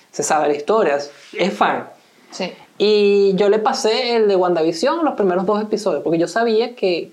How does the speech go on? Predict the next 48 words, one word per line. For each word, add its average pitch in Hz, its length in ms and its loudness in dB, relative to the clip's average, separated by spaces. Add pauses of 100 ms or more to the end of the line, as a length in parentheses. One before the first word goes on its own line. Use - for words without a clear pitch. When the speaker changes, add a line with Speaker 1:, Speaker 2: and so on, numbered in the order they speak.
(100)
Speaker 1:
que 156 240 0
él, 156 200 0
si 151 240 -2
le 147 120 0
pasaba 156 320 -4
solo 277 240 0
el 311 60 0
primero, 277 440 0
no 226 160 0
iba 226 100 -2
a 226 40 -8
querer 180 180 -2
ver 165 80 -4
el 160 80 -12
segundo. 135 380 -8
Entonces - 280 -8
le 165 60 0
dije, 160 60 -4
"Papá, 170 220 -4
mira, 143 300 -4 (600)
ve 165 320 -2
los 202 140 0
primeros", 214 680 -2
no, 175 440 -2
falso, 156 260 -4
le 143 120 0
pasé 151 260 -4
los 180 100 -2
primeros 165 380 -4
tres 196 160 0
episodios. - 420 -8 (460)
"Papá, 185 180 -2
mira, 170 300 0 (200)
ve 180 280 0
los 233 80 -2
primeros 220 260 -2
tres 240 180 0
episodios", 226 440 -2 (100)
cuando 156 200 -2
ya 160 60 0
estaban 196 220 -2
los 226 80 -4
tres 196 160 -2
metros, 208 260 -6
se 262 100 -4
lo 247 100 0
avisé, 156 300 0
"Mira, 139 180 -4